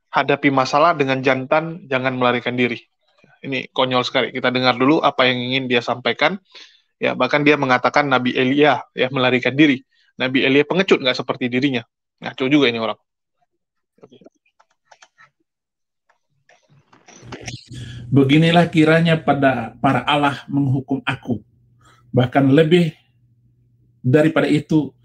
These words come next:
Speaker 2: jika besok kira-kira pada waktu ini aku tidak membuat nyawamu sama seperti nyawa seol-, nyawa salah seorang dari mereka itu,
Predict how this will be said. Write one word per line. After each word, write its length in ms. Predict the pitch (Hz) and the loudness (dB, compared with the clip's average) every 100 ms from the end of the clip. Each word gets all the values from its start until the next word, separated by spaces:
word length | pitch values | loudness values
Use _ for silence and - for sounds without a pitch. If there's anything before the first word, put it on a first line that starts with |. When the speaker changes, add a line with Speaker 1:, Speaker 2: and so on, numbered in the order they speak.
| _ - _ | _ -20 _
Speaker 2:
jika 240 | - 135 135 | -2 0 2
besok 480 | 120 147 156 170 - | 4 4 4 0 2
kira-kira 460 | 151 143 151 151 | 0 2 0 0
pada 180 | 147 135 | 0 2
waktu 560 | 131 156 - 165 156 - | 2 0 -2 0 0 2
ini 400 | 202 190 139 - - | 2 2 0 -4 -6
aku 240 | 160 - 147 | -6 -2 0
tidak 240 | 151 - | 0 0
membuat 400 | 143 135 156 151 151 | 0 2 2 2 2
nyawamu 500 | 135 139 165 151 135 | 2 2 2 0 -2
sama 380 | - 185 180 156 | 0 0 0 -2
seperti 480 | 143 - - 139 | -6 -8 -4 -2
nyawa 320 | 139 170 170 143 | 2 0 0 -2
seol-, 460 | - 131 139 135 _ - _ _ _ - | -4 -2 -2 -2 _ -20 _ _ _ 0
nyawa 500 | 156 170 170 170 160 | 2 4 2 0 0
salah 240 | 147 143 | -2 -4
seorang 640 | 131 143 151 156 143 127 120 | -4 -4 -2 0 0 -4 -8
dari 320 | 139 139 139 | -2 0 2
mereka 340 | 139 151 151 127 | 0 -2 -2 -2
itu, 460 | 127 - 160 185 | -2 0 -2 -2